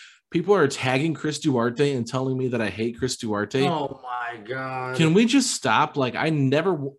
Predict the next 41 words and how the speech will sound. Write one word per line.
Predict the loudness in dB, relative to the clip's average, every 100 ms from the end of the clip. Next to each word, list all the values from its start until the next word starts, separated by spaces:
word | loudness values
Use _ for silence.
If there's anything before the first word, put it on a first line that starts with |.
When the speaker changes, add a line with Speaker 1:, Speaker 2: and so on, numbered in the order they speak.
| -8
Speaker 1:
said | 0 2 2
that | 0 -2 -4
whatsoever. | 0 0 2 0 0 -2 -6 -10 -12 _ _ _ _ _
I, | 0 2
I | 2 0
said | 2 2
that | 4
I'd | 2
be | 2
willing | 0 2 0
to | -2
trade | -4 -2 -2
Duarte | -2 0 0 0 -2
to | -4 -4
get | -6 -2
Jaden | 0 0 0
Ivey | 0 0 0
because, | -2 -2 -2 -2 -2 -6 -12 _ _
you | 0 2
know, | 4
Jaden | 6 4 4
Ivey's | 0 0 -2
ceiling | -4 -2 -4
was | -4
much | -8 -4
higher. | -2 -2 0
But | 0 -2 -6 _ _ _ _ 2
I | 4
love | 6 4 2
Chris | -2 -4
Duarte. | -4 -4 -2 -2
I | 2 2
said | 4 2
nothing | 2 0 0
but | 0
great | 2 2
things | 0 -2
about | -2 -2
him | -4
last | -6 -6 -6
year. | -4 -6